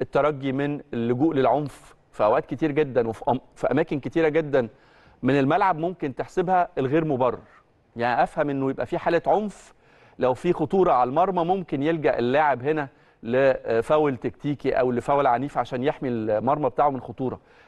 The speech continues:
لكن في كور ميتة على أرض الملعب لا تستدعي التدخلات العنيفة دي، ومنها حصل مرة مع،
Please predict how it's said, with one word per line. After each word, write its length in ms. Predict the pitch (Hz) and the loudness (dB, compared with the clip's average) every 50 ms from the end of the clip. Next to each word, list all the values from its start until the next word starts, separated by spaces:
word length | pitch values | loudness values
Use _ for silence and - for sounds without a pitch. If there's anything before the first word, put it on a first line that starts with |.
| _ - | _ 0
لكن 260 | 120 123 - 143 123 | 0 0 0 0 -2
في 140 | - 165 156 | 0 0 0
كور 280 | - 190 196 196 180 | 2 2 2 2 2
ميتة 380 | 165 151 143 151 170 175 - 143 | 0 0 2 2 2 2 0 0
على 160 | 123 123 123 | 2 4 4
أرض 200 | 135 165 170 160 | 2 2 2 0
الملعب 420 | 151 151 170 175 175 165 143 123 | 0 2 2 2 2 0 0 0
لا 100 | 127 156 | 0 -2
تستدعي 440 | 180 - 165 - - - 165 170 160 | -2 -2 -4 -6 -4 -2 -2 0 0
التدخلات 560 | 139 120 - 120 117 104 - 135 147 156 - | -2 -2 -4 -4 -4 -4 -2 -2 -2 -2 0
العنيفة 360 | 156 135 123 135 151 - - 139 | 0 0 0 0 -2 -2 -4 -4
دي، 180 | 143 156 156 - - _ _ - | -2 -4 -6 -8 -12 _ _ -8
ومنها 300 | - 120 143 151 147 135 | -4 -2 0 0 0 0
حصل 340 | 120 - 151 139 - 143 127 127 | 0 -2 -2 -2 -2 -2 0 2
مرة 260 | 143 143 143 135 120 | 2 2 2 2 0
مع، 280 | 117 120 117 120 120 | 0 0 0 -2 -2